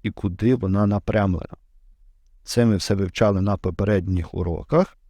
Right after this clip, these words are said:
і відповіді на це є в параграфі двадцять один. Друге. За якою формулою обчислюють силу тертя ковзання? Щоб її записати,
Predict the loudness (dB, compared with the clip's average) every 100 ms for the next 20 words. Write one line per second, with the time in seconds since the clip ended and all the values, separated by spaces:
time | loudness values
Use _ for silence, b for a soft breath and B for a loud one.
0 | -4 -4 -2 -2 -4 -2 0 0 -2 -4
1 | -4 -4 -4 -4 _ -8 0 2 2 0
2 | 0 2 0 -2 -4 -6 -4 -4 -2 -2
3 | -2 -4 -2 -4 -2 0 0 -2 -8 _
4 | _ _ _ _ _ _ _ -8 -2 2
5 | 2 0 -4 -8 _ _ -10 2 4 4
6 | 2 2 2 0 -2 0 0 -2 0 0
7 | -2 -4 -6 0 0 0 -2 -2 -2 -6
8 | -2 2 2 0 -2 -4 -2 -2 0 -2
9 | -4 0 0 -2 -6 -14 _ _ _ -20
10 | -2 -2 0 0 0 -2 -4 -2 2 2
11 | 2 -6